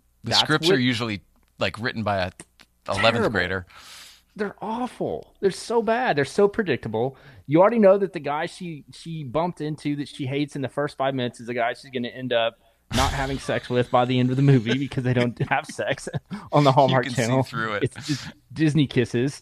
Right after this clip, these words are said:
Speaker 2: you know? It's so funny, but, yeah, whatever. <laughs> So I'm looking forward to all these, you know, Christmas movies coming up. I'll have,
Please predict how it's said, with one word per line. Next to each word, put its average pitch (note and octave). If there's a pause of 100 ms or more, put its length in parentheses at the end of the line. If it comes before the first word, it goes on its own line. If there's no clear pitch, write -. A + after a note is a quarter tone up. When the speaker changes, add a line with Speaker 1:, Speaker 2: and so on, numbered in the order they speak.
Speaker 2:
you C3
know? B2
It's D3+
so F3+
funny, A#2 (160)
but, G#2+ (220)
yeah, - (240)
whatever. -
<laughs> - (1600)
So F3
I'm E3
looking F3+
forward E3+
to C#3 (460)
all D#3+
these, C#3+
you D3
know, B2+ (140)
Christmas C#3
movies G#2+
coming A2
up. G2
I'll G#2+
have, G#2+